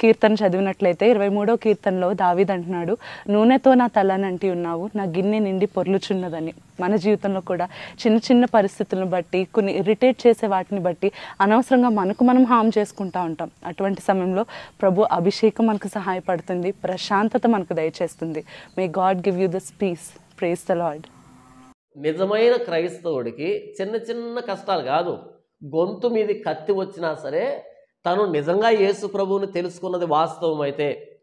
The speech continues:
Speaker 2: లేఖనానుసారంగా, మీరు చెప్పేటువంటి గొర్రె కథల ద్వారా కాకుండా లేఖనానుసారంగా ఒక వ్యక్తి క్రైస్తవుడైతే మెడ మీదకి కత్తి వచ్చినా సరే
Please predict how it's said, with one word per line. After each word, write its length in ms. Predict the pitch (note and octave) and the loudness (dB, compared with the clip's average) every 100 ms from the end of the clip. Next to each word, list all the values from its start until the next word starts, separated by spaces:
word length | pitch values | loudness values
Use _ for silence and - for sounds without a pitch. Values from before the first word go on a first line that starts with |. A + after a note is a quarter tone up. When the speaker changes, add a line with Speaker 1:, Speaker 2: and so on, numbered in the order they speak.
| C#3+ | -4
Speaker 2:
లేఖనానుసారంగా, 840 | D3+ F3 F3+ E3 D3 C#3+ C3 A2+ | -2 0 -2 -4 -4 -6 -6 -8
మీరు 240 | C3 E3+ | -4 -4
చెప్పేటువంటి 460 | E3+ E3+ E3+ E3+ D#3+ | -2 -2 -4 -4 -6
గొర్రె 300 | C3 C3+ E3+ | -4 -2 0
కథల 260 | F3 F3+ F3 | 0 -2 0
ద్వారా 200 | D3+ D3 | 0 0
కాకుండా 640 | C3+ C3+ A#2+ A#2 E3 - - _ _ B2+ | -4 -4 -10 -6 -6 -8 -16 _ _ -2
లేఖనానుసారంగా 920 | C#3+ F#3 G#3 G#3 G#3 G3 F#3 F3+ F3+ | 0 2 2 0 2 2 2 2 0
ఒక 280 | G#3 E3+ E3 | 0 0 0
వ్యక్తి 240 | D#3+ E3 | -2 -4
క్రైస్తవుడైతే 680 | E3+ D3 D#3+ D#3+ D3 C3 B2+ | -4 -2 -2 -4 -4 -4 -6
మెడ 420 | F3 C3+ C#3 E3 | -8 -4 -2 -2
మీదకి 380 | F#3+ G3 F#3+ D#3 D#3+ | -2 -4 -4 -8 -8
కత్తి 220 | D3+ F#3 | -8 -6
వచ్చినా 380 | F3 F3 E3 D3+ | -6 -6 -8 -8
సరే 400 | D3 E3+ C4+ | -6 -6 -6